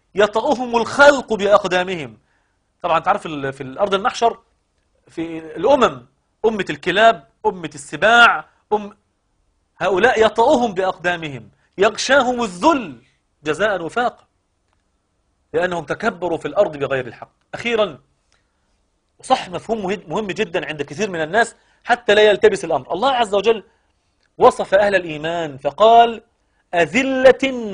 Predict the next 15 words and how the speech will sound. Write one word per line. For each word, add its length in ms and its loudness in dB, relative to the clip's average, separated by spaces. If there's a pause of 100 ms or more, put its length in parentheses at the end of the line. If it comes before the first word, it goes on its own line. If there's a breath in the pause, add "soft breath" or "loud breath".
على 360 2
المؤمنين، 880 -6
أعزة 680 -6
على 300 -6
الكافرين". 540 -8 (400)
يعني 240 0
من، 260 -14
من 140 -16
أوصاف 440 -2
العبد 340 -2
المؤمن 420 -8 (320)
إنه 180 -6
هين، 640 -4 (460)
لين، 600 -2
سهل 520 -4